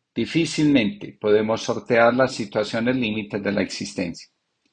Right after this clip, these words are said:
A nuestro alrededor, amigos de la infancia comienzan a enfermar gravemente,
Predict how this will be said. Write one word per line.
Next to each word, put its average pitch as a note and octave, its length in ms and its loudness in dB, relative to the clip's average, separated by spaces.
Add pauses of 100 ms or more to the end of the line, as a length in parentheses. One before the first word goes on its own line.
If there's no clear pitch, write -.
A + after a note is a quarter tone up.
(460)
A - 80 -4
nuestro A#2 360 4
alrededor, G2+ 800 2 (380)
amigos A2+ 340 4
de C#3 120 6
la A#2 80 2
infancia B2 540 0
comienzan A2 520 -6
a A#2+ 40 -2
enfermar G2+ 460 -4
gravemente, A2+ 800 -4